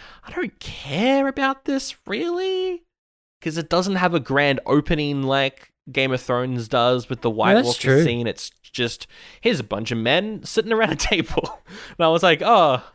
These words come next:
Speaker 2: Yeah, someone, someone online, a, a T V writer, well, a writer in general who's written more than just T V, but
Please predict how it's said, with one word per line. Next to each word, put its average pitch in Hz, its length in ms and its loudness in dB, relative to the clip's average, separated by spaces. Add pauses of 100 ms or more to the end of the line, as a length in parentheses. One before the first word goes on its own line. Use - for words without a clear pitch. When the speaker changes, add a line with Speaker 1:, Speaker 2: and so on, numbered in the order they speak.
(300)
Speaker 2:
Yeah, 247 380 6
someone, 254 540 4
someone 220 300 4
online, 143 400 6
a, 131 140 0
a 135 80 -4
T 180 200 2
V 143 160 6
writer, 123 560 2 (560)
well, 135 180 0
a 110 60 0
writer 110 340 0
in 95 80 -4
general 104 320 -2
who's 104 200 -6
written 117 200 -4
more 117 140 0
than 107 80 -2
just 110 160 -4
T 151 120 6
V, 139 220 6
but 135 240 0